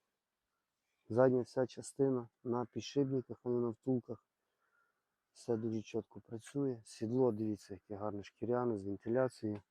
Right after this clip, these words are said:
Когось буде така лялечка цікавити, то пишіть або заходьте на сайт rover крапка in крапка ua.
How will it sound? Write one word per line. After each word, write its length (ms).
Когось 300
буде 240
така 260
лялечка 420
цікавити, 640
то 120
пишіть 480
або 180
заходьте 460
на 100
сайт 380
rover 320
крапка 540
in 200
крапка 480
ua. 360